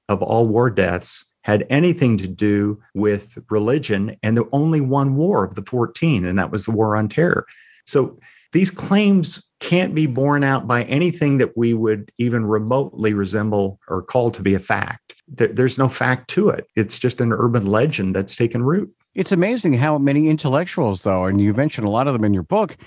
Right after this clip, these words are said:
Speaker 2: that they just don't believe in the existence of God, yet God gave these people a bigger brain than half the people,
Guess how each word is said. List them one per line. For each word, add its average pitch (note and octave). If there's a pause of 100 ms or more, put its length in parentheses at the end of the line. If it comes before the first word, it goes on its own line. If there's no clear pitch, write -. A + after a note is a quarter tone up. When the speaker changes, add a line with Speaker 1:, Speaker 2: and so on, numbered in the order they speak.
(320)
Speaker 2:
that C#3
they B2+
just C#3+
don't D#3
believe C#3
in B2+
the B2
existence C#3+
of G2
God, E3
yet C3
God C3 (340)
gave D#3
these D#3+
people D3+
a B2
bigger C#3+
brain A2+ (160)
than C3+ (240)
half C#3
the D3
people, D#3